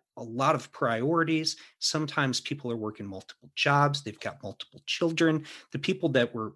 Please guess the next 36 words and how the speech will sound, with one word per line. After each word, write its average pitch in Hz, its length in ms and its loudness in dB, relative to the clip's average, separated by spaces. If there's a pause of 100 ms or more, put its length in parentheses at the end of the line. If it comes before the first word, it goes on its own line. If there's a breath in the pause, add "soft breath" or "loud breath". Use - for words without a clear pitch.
(140)
most 165 300 4
concerned 165 460 0
about 95 260 -4
trying 113 240 -4
to 107 60 -4
get 104 120 -6
engaged, 123 300 -4
in 139 80 -2
fact, 143 220 0
people 190 260 -4
with, 147 260 2 (600 soft breath)
with 143 220 4
multiple 139 420 4
responsibilities 135 720 2
are 131 40 0
the 113 60 -4
people 135 260 -2
we 131 120 0
most 123 480 2
want 123 420 -2
the 131 80 -4
<laughs> - 120 -8
feedback 143 480 -2
from 151 600 -4 (520 soft breath)
that 143 140 0
need 156 300 4
the 147 100 6
help 226 380 2
oftentimes. - 640 -8
So - 80 -8
how - 160 -2
do 302 100 2
you 294 60 0
get 320 120 -2
them 320 120 2
engaged? 302 460 0